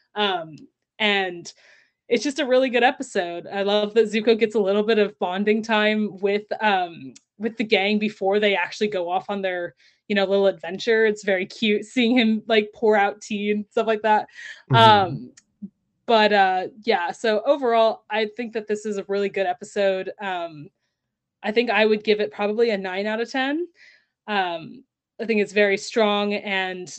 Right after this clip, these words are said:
Speaker 1: I love that there are dragons. Dra-, and dragons in anything just immediately elevate anything, even if it's crap.
Speaker 2: <laughs>
Speaker 1: Um, I love that it focuses so much on the firebending and the,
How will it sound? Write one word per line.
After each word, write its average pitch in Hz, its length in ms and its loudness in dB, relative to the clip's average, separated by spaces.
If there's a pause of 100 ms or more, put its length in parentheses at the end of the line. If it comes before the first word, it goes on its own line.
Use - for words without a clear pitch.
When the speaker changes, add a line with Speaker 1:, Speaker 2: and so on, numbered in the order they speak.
(600)
Speaker 1:
I 196 160 -2
love 202 200 -2
that 196 120 -12
there 180 160 -6
are 190 60 -6
dragons. 220 640 0
Dra-, 214 340 0
and 254 120 2
dragons 262 360 6
in 240 80 2
anything 226 400 2
just 208 160 -4
immediately 208 600 2
elevate 190 600 0
anything, 196 520 -2
even 202 200 2
if 139 100 2
it's 190 140 -2
crap. 185 520 -2
Speaker 2:
<laughs> - 340 -14
Speaker 1:
Um, 196 680 2 (320)
I 214 80 -2
love 214 280 4
that 208 200 0
it 208 180 -2
focuses 214 380 -6
so 214 100 -4
much 196 180 -6
on 196 80 -8
the 190 60 -8
firebending 214 800 0
and 185 220 -8
the, 175 280 -6